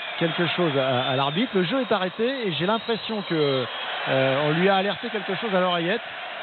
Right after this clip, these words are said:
euh, à monsieur Kovacs, mais il fait signe finalement que la, la, la touche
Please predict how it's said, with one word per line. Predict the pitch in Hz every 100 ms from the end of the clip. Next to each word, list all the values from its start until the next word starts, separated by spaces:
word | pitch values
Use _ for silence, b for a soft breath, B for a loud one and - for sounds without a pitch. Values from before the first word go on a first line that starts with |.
| - - - - -
euh, | 160 147 135 131 123 117 113 113
à | 127
monsieur | 147 180
Kovacs, | 175 151 160 208 - - - 151
mais | 147 151
il | 143
fait | 165 139
signe | 202 190 -
finalement | 165 143 170 185
que | 156
la, | 139 131
la, | 139 139
la | 143
touche | 139